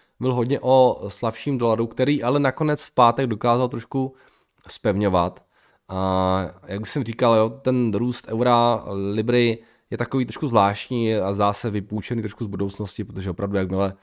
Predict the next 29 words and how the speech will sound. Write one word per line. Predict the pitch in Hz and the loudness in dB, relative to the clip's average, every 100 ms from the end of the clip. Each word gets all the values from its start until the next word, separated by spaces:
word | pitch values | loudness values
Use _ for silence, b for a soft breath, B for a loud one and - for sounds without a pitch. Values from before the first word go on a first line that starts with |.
| b b b - | b b b -14
jo, | 87 | -12
ty | |
centrální | 101 98 95 101 | -8 -6 -4 -2
banky | 92 92 | -4 -4
začnou | 92 - | -8 -8
signalizovat | - 95 90 101 95 | -10 -6 -4 -2 -4
taky | - 92 | -6 -6
nějaké | 92 92 | -4 -6
snižování | 92 92 95 101 | -8 -4 -4 -4
sazeb, | - 90 | -6 -8
tak, | 87 - _ _ | -8 -14 _ _
tak, | - - | -20 -8
eh, | 92 90 85 - | -4 -2 -4 -8
jo, | 85 98 - | -10 -10 -14
je | - 101 | -10 -8
to | 98 | -6
trošku | 101 - | -8 -6
doběhne | 110 92 95 92 | -4 -2 -2 -2
ty | 98 | -2
měny. | 95 95 | -2 0
A | 101 | 0
už | 117 | 0
je | |
to | 135 | 0
možná | 127 123 | 2 2
dobíhá | 101 110 107 | 0 0 0
teď | - 87 | -2 -8
trochu, | 95 104 | -8 -8
takže, | 95 92 | -6 -6